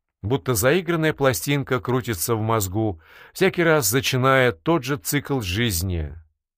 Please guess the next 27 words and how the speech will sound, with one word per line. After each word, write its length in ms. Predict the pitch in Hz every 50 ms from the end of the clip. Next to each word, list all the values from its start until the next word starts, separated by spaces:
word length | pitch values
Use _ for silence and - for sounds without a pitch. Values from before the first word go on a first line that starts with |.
| _ _ -
Не 160 | 117 123 135
мне, 220 | 131 131 147 165 160
так 200 | - 147 123 110
другому, 720 | 117 131 135 104 98 113 107 98 87 80 76 71 76 - _ _ _ _ - - - - -
не 140 | 117 143
другому, 400 | 131 156 160 151 160 202 190 185
так 180 | 175 180 170 -
третьему, 720 | - 131 117 113 113 - - - 104 98 92 90 85 82 - - -
не 120 | 107 131 135
всё 180 | - - 208
ли 100 | 196 170
равно? 500 | 123 120 110 101 98 92 87 82 78 80 - _ _ _ _ _ _ _ _ _ _ _ _ _ _ _ _ -
Только 300 | - 135 127 - 127 123
не 80 | 123
в 120 | 117 - -
парке 340 | - 185 190 165 - 175 160
мы 100 | 156 147
встретились, 760 | - - - 123 135 127 - 117 107 110 107 - - - _ _ _ _ _ _ _ -
не 140 | 110 123 127
на 120 | 131 127
модном 360 | 135 175 196 180 156 170 160
курорте 680 | - - 151 143 147 147 143 120 - - 131 123 117 113 _ _ _ _ _ _ _ _ _ _ _ -
и 100 | 123 123
не 80 | 123 113
в 100 | 87 -
приморском 640 | 110 104 101 107 151 175 160 - - - 151 135
ресторане. 800 | 139 139 - - - 131 123 120 113 107 101 90 82 73 69